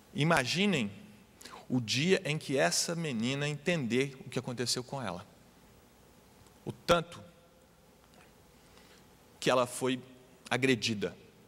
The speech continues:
E ainda será, infelizmente, inevitavelmente, em todos os seus direitos,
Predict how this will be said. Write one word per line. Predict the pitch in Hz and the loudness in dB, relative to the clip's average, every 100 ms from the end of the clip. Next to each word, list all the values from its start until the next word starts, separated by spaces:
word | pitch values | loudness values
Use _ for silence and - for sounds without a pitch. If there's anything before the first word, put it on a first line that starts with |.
| - - - - | -20 -20 -20 2
E | 135 | 4
ainda | 170 175 | 4 2
será, | - 190 147 156 156 | 2 4 6 6 4
infelizmente, | 117 - 110 95 107 110 - | -2 -6 -6 -6 -4 -4 -2
inevitavelmente, | 170 196 175 139 - 127 120 110 92 95 - - - - - - - - - - - - - - - - - - - - - - | 2 4 4 0 0 2 2 -2 -8 -10 -12 -14 -14 -18 -20 -20 -20 -20 -20 -20 -20 -20 -20 -20 -20 -20 -20 -20 -20 -20 -10 2
em | 156 | 2
todos | - - 202 170 131 | 2 4 6 6 -2
os | 123 | -4
seus | 135 107 | -4 -4
direitos, | 101 104 101 - - | -2 -2 -4 -8 -10